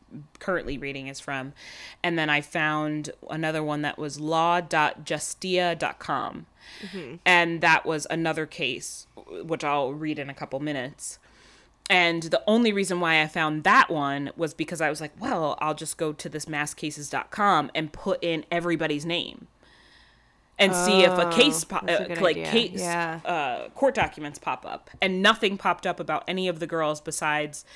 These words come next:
Speaker 1: Chris Ricketts, Andrea
Speaker 2: Yeah.
Speaker 1: Foy, and, um, and my next one, which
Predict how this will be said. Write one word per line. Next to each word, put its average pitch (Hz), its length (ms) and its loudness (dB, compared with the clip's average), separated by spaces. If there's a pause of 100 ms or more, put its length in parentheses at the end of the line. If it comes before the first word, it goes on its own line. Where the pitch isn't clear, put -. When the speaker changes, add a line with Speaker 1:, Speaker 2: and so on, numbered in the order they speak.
(180)
Speaker 1:
Chris - 640 -2
Ricketts, 151 680 -6 (320)
Andrea 156 460 0
Speaker 2:
Yeah. 170 120 0
Speaker 1:
Foy, 139 420 0 (680)
and, 143 640 -4 (140)
um, 131 680 -4 (920)
and 156 180 -6
my 139 360 -6 (100)
next 160 520 -8
one, 139 280 -6
which 139 260 -8